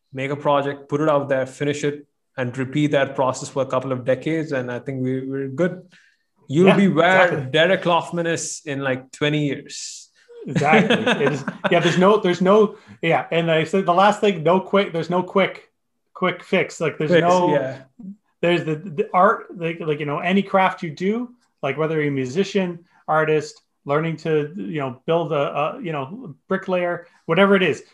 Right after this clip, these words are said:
Speaker 2: like, whatever you do in life, like, there's no, like, "Here's just how you do it and it's done." Like, even if you work at a part-time job, like, you know, at a fast food restaurant,
Speaker 1: Mm.
Speaker 2: you know, when you first start, you, it's, it's, you're horrible at it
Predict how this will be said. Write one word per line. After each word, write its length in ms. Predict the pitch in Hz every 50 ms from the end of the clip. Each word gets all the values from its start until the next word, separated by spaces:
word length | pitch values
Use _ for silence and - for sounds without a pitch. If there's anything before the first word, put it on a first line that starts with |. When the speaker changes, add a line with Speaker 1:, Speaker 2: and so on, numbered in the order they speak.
| _ -
Speaker 2:
like, 160 | 151 143 139 -
whatever 220 | 156 160 185 185
you 160 | 202 202 208 190
do 220 | 156 185 180 185
in 100 | 175 160
life, 400 | 143 139 143 190 214 208 - -
like, 120 | 160 -
there's 280 | - 170 160 143 135 -
no, 380 | 143 143 147 147 151 156 156 156
like, 420 | 151 143 131 131 127 - - - _ _ _ _ _ _ _
"Here's 240 | _ - 180 185 175
just 160 | 185 180 -
how 80 | 185 180
you 140 | 175 160 143
do 200 | 135 160 180 180
it 80 | 160 156
and 120 | 147 139
it's 160 | 135 131 -
done." 480 | 147 139 139 143 170 196 208 208 - _ _ _ _ _ -
Like, 120 | 165 156 165
even 120 | 220 233 233
if 100 | 202 -
you 80 | 220 190
work 240 | 175 190 190 190
at 100 | 196 175 160
a 100 | 147 139
part-time 460 | - - 190 190 180 - 180 165 147
job, 360 | 131 156 160 185 185 170 147
like, 260 | 147 139 135 - - _ _ _ _ _ -
you 80 | 160 151
know, 80 | 151
at 60 | 143
a 40 | 143
fast 280 | - 190 175 170 170 -
food 140 | 196 208 185
restaurant, 480 | 160 143 135 - - 160 139 147 165 - _ _ _ _ -
Speaker 1:
Mm. 300 | 135 131 127 120 - - _ _ _ _ 320
Speaker 2:
you 100 | 214 185
know, 160 | 165 151 - 254
when 180 | 180 180 196
you 80 | 220 202
first 300 | - - 214 214 208 -
start, 420 | - 214 233 226 202 196 - - 165
you, 220 | 160 165 175 170
it's, 160 | 151 143 - 160 - -
it's, 280 | - 156 143 - - _ _ _ _
you're 160 | - 160 160
horrible 380 | - 294 294 214 139 131 123 113
at 160 | 107 -
it 40 | -